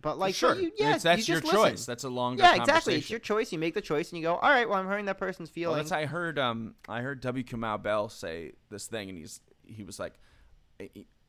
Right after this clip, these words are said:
Speaker 2: you know, somebody came up and said, "You can't fix racism by making sexism worse." Because
Speaker 1: Yeah.
Speaker 2: his shows, he had the word bitch in it, and he was, like, talking, you know.
Speaker 1: Yeah, yeah,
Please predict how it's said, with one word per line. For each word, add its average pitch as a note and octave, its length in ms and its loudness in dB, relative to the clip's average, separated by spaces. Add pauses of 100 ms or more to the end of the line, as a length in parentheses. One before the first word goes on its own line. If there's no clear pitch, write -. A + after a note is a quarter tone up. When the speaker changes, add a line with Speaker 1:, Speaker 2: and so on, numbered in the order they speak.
Speaker 2:
you A#2 120 -10
know, F2+ 80 -10
somebody A2+ 300 -12
came A2+ 180 -12
up G#2+ 160 -10
and F#2+ 80 -16
said, F#2+ 300 -10
"You A2+ 120 -12
can't C#3+ 240 -10
fix - 260 -10
racism A2 540 -6
by G2+ 120 -6
making G#2 320 -10
sexism A2 640 -10
worse." G2 520 -8 (640)
Because - 140 -4
Speaker 1:
Yeah. A#2+ 240 4
Speaker 2:
his A#2 100 -6
shows, B2+ 600 -2
he A2 200 -8
had G2+ 160 -4
the F2+ 80 -10
word F2 240 -10
bitch B2+ 300 -10
in A2+ 80 -8
it, G#2+ 100 -8
and E2+ 80 -12
he F2+ 80 -12
was, C2 220 -16
like, C2+ 160 -16
talking, A2 360 -6
you G2+ 120 -10
know. D2 160 -12
Speaker 1:
Yeah, A#2+ 260 0
yeah, D#2+ 60 -6